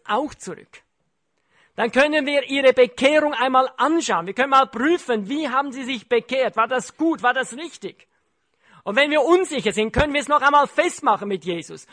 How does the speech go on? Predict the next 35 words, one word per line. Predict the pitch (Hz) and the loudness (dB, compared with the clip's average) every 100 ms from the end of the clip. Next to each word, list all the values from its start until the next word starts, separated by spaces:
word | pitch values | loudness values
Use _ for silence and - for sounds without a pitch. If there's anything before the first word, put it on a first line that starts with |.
| - | -12
Und | 208 | -2
wenn | 269 | 0
wir | 285 269 | 0 -2
wissen, | 320 - 262 | -4 -4 4
doch, | 302 311 | 4 4
es | 302 | -4
ist | 294 - | -6 -2
gut, | 349 349 - - | 0 0 -2 -8
dann | 269 | -4
können | 269 294 294 | 0 2 0
wir | 285 | -2
ihnen | 285 285 | 0 0
im | 240 247 233 | 0 0 4
Namen | 247 294 311 302 247 | 6 8 6 4 0
Jesu | 165 254 302 - 285 | 0 0 0 -6 -10
die | 269 | -8
Vergebung | 254 233 233 254 247 240 | -6 0 0 0 -4 -10
zusprechen. | - 233 214 - 190 165 170 - - | -10 -12 -12 -12 -10 -10 -12 -16 -12
Und | 226 254 | -4 -2
das | 254 | -2
gibt | 294 330 247 | -6 -8 -6
ein | 277 | -6
gewisses | 254 254 202 311 - 294 - | -4 -6 -4 -8 -6 -10 -10
Licht | 233 247 320 - - - - - | -10 -4 -6 -6 -16 -20 -20 -8
in | 247 254 | -6 -6
ihre | 240 233 226 | -2 -2 -2
Dunkelheit | - 214 240 - 220 170 160 185 190 _ _ _ _ | -2 -2 -2 -6 -10 -8 -8 -8 -12 _ _ _ _
hinein. | 185 180 143 143 - _ _ _ _ | -8 -8 -8 -14 -20 _ _ _ _
Also | - 185 | -12 -6
ich | |
möchte | 208 220 233 | -4 -4 -4
Ihnen | 208 | -4
einfach | 185 202 196 - _ | -4 -4 -8 -10 _
Mut | - 156 170 - | -14 -10 -10 -12
machen. | 143 - 147 | -18 -18 -20